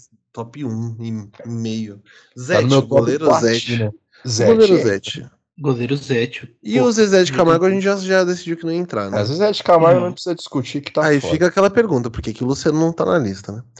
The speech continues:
Speaker 1: Zico.
Speaker 2: Zico tá na
Speaker 3: Dentro.
Speaker 2: lista.
Speaker 1: Zilda Arnes.
Speaker 2: Também.
Speaker 1: Zilda Cardoso.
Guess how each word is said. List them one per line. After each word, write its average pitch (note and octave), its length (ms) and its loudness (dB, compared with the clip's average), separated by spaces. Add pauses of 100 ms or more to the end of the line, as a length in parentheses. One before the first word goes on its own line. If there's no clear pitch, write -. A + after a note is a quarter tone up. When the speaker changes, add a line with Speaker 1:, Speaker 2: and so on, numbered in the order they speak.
(360)
Speaker 1:
Zico. F#3+ 360 0 (880)
Speaker 2:
Zico G#2+ 520 -4
tá E3+ 100 4
na B2+ 120 4
Speaker 3:
Dentro. F#2 160 -4
Speaker 2:
lista. G#2 320 -12 (360)
Speaker 1:
Zilda D#3 400 2
Arnes. A2+ 720 -4
Speaker 2:
Também. A2 840 -2 (960)
Speaker 1:
Zilda B2+ 300 -4
Cardoso. G2+ 680 -6